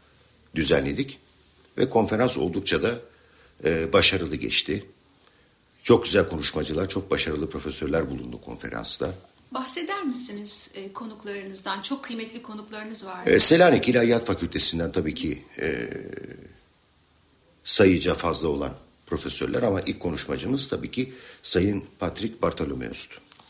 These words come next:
Speaker 1: İkinci konuşmacı, e, okulun yönetim kurulu başkanı Terkos Metropoliti Sayın, e, Apostol Danilidis. Ki kendisi burada, e, Sayın Apostol burada da on altı yıl, e,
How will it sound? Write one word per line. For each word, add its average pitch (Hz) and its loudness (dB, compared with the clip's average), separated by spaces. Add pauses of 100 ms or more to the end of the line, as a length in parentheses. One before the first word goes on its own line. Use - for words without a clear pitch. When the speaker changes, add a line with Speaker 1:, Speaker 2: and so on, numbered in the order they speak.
(160)
Speaker 1:
İkinci 101 -4
konuşmacı, 92 -2 (760)
e, 80 -2 (220)
okulun 95 -4
yönetim 95 0
kurulu 67 -8 (300)
başkanı 76 0 (760)
Terkos 92 4
Metropoliti 73 -6 (100)
Sayın, 90 2
e, - -16 (640)
Apostol - 4
Danilidis. 71 0 (180)
Ki - -6
kendisi 87 4
burada, 104 -2 (440)
e, - -2
Sayın 90 2
Apostol 92 2
burada - -2
da 101 4
on 107 0
altı 90 -4
yıl, 113 0 (1120)
e, - -4